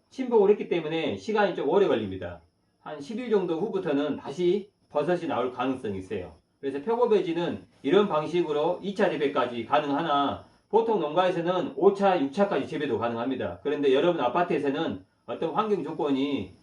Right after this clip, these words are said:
사실 맞추기는 쉽지 않아요. 그러니까 한 이 차 재배만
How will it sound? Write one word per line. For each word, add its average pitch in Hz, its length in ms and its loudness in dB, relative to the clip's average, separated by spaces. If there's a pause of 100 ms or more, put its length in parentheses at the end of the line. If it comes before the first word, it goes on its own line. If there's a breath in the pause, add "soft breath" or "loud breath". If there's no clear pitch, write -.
(280)
사실 196 260 -2
맞추기는 131 680 -2
쉽지 196 260 -4
않아요. 110 480 -2
그러니까 135 340 0
한 123 100 -8
이 139 100 -4
차 180 160 2
재배만 120 600 0